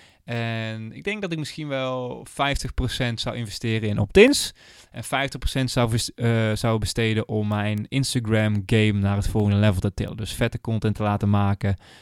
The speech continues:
Eh, en naar die bijvoorbeeld vijftigduizend volgers toe te groeien. Ik zit nu op, eh,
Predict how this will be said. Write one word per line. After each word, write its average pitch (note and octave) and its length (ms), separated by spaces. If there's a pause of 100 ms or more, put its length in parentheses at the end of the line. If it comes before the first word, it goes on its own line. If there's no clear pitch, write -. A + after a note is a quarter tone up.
(140)
Eh, G2 500
en G#2 160
naar G2+ 140
die G2+ 200
bijvoorbeeld G2+ 320
vijftigduizend G2+ 640
volgers G2 600 (440)
toe A2+ 220
te - 100
groeien. G#2+ 280
Ik - 60
zit G#2 140
nu G#2 140
op, G2+ 260
eh, G2 300